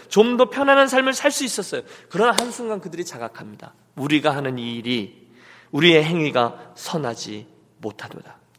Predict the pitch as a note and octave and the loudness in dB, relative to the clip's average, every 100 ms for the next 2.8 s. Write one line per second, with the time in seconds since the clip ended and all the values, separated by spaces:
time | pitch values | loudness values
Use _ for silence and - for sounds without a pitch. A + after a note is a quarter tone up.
0 | _ _ E3 E3+ F3 E3 E3+ D3+ E3 D3+ | _ _ 4 4 4 4 8 8 6 2
1 | D#3+ D#3+ D#3+ D#3 D3 D3 C#3+ C#3+ - F3+ | 0 0 -4 -2 -4 -2 -2 -2 0 2
2 | A3 G3 F#3+ F3+ - G#2+ G#2+ G#2+ | 2 0 2 0 0 -6 -8 -14